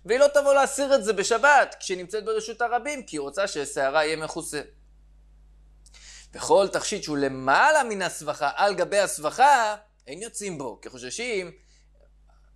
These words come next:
אחרי הכל זה תכשיט כזה יפה, אולי תסיר את זה מעל גבי הסבכה, להראות לחברותיה את היופי של הקישוט שיש לה על הסבכה. לכן אין יוצאים בו.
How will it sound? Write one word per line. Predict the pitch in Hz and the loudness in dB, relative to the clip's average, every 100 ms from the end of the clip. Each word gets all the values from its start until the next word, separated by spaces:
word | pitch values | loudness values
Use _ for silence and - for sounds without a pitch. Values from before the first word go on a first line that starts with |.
| _ _ - | _ _ -16
אחרי | - 160 | -2 2
הכל | 160 175 185 | 2 2 0
זה | 151 156 | 0 -2
תכשיט | 151 - 269 - | -2 -2 -2 0
כזה | 190 160 | -2 2
יפה, | 185 190 285 277 226 | 2 4 4 4 2
אולי | 220 262 254 | -2 -2 -2
תסיר | 226 - 247 233 | -4 -4 2 2
את | |
זה | 180 | 2
מעל | 185 185 180 | 0 0 0
גבי | 175 185 | 0 2
הסבכה, | 175 - 151 - 117 135 | 0 0 -2 2 4 6
להראות | 170 196 247 262 | 6 4 4 2
לחברותיה | 233 208 208 220 254 262 208 | 2 0 0 0 2 4 4
את | 185 | 4
היופי | 196 220 208 | -2 -2 -6
של | 196 190 | -6 -6
הקישוט | 190 175 220 208 | -6 -8 -10 -8
שיש | 190 196 196 | -6 -6 -2
לה | 185 | 0
על | |
הסבכה. | 170 160 156 147 139 - - _ _ - - _ _ _ _ - | 0 -2 -4 -2 -4 -6 -20 _ _ -20 -20 _ _ _ _ -10
לכן | 120 170 | -2 0
אין | 165 160 | 0 -4
יוצאים | 143 139 131 120 | -4 -4 -6 -8
בו. | 104 | -12